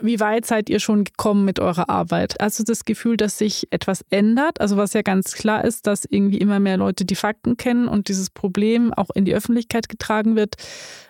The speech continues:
Aber ändert sich auch an den Entscheidungsprozessen in den Kliniken tatsächlich schon was? Wie ist dein Gefühl?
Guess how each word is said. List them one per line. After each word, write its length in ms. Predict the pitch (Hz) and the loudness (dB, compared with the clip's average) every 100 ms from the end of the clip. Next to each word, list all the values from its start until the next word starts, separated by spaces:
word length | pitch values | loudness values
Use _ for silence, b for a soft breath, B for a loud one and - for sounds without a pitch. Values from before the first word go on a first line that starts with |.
| B | B
Aber 300 | 208 208 - | 0 0 2
ändert 360 | 226 240 226 | 2 2 0
sich 320 | - 208 - | 0 -2 0
auch 200 | 190 196 | 0 0
an 140 | - 196 | 2 2
den 120 | 190 | 4
Entscheidungsprozessen 1040 | 190 208 190 196 190 - 196 - 185 - | 2 2 2 2 0 -4 -4 0 0 2
in 80 | 190 | 2
den 140 | 190 185 | 2 2
Kliniken 480 | 196 185 175 - | 2 2 0 -2
tatsächlich 520 | - 175 - 170 - - | -4 -4 -2 -4 -4 -2
schon 160 | 180 | 0
was? 200 | 175 - | 0 0
Wie 60 | 190 | -2
ist 160 | 170 | -2
dein 160 | 170 175 | 0 0
Gefühl? 420 | 170 - 170 170 | 0 0 0 0